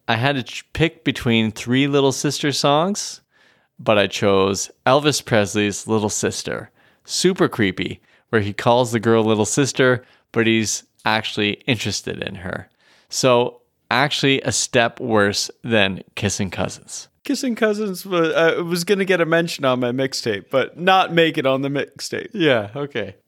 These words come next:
Speaker 1: Your turn.
Speaker 2: All right, so similar to yours is songs about family members, immediate family
Speaker 1: Okay.
Speaker 2: members. So,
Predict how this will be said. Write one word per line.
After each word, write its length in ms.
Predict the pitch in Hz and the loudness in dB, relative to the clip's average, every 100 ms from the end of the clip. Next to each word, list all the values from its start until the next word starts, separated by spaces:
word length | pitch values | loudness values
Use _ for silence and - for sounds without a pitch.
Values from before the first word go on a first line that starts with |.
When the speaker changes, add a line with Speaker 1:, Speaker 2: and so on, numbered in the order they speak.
| - | -2
Speaker 1:
Your 180 | 131 | 0
turn. 260 | 117 95 90 _ _ - | 0 -4 -8 _ _ -4
Speaker 2:
All 140 | 123 | 0
right, 280 | 123 120 - | 2 0 -4
so 460 | - 139 127 120 - _ _ | 0 2 2 0 -4 _ _
similar 600 | - - 175 170 147 123 123 | -10 -2 0 2 4 2 2
to 120 | 147 | 0
yours 640 | 113 104 104 120 - - _ _ _ - | 2 2 0 -4 -8 -14 _ _ _ -6
is 460 | 113 107 107 - - _ | -2 -2 -2 -6 -8 _
songs 440 | - 156 147 156 139 | -2 2 2 2 2
about 300 | 127 113 - _ _ | 0 0 -6 _ _
family 340 | 143 113 107 101 | -4 -2 -4 -8
members, 480 | - - - - - | -14 -20 -14 -12 -4
immediate 420 | 139 135 120 - | 0 2 0 -2
family 320 | 127 104 117 127 | -6 -8 -8 -4
Speaker 1:
Okay. 280 | 127 - | -2 0
Speaker 2:
members. 200 | 104 - - _ _ - | -2 -4 -14 _ _ -8
So, 420 | - 131 127 | 2 4 4